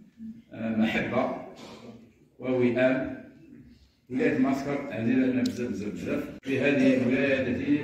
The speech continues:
أزورها من حين لآخر بمناسبة أو أخرى، دائما أسعد أن أجد من الوجوه الكريمة النيرة أمامي.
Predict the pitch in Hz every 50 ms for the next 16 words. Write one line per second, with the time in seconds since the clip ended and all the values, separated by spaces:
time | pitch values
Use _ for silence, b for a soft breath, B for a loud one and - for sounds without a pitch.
0 | 147 - 131 131 127 131 131 127 123 123 127 127 127 131 135 127 - - 131 127
1 | 117 120 113 131 131 135 143 135 - 117 113 123 131 123 127 120 120 - 127 123
2 | - - 131 135 123 - - - - - - - - - - 135 135 131 127 131
3 | 131 123 113 - 127 120 127 131 - - - 143 143 135 131 123 135 143 143 147
4 | 143 143 143 - 147 139 - - 139 131 139 143 - - - - - - - -
5 | 135 131 127 123 123 127 131 123 131 127 123 123 127 123 117 113 117 117 135 131
6 | 123 110 - 113 113 - 127 123 120 117 117 113 139 147 135 - - 123 - -
7 | 135 - - - - - - - - - - 139 139 143 143 143 127 113 104 104
8 | 120 131 - -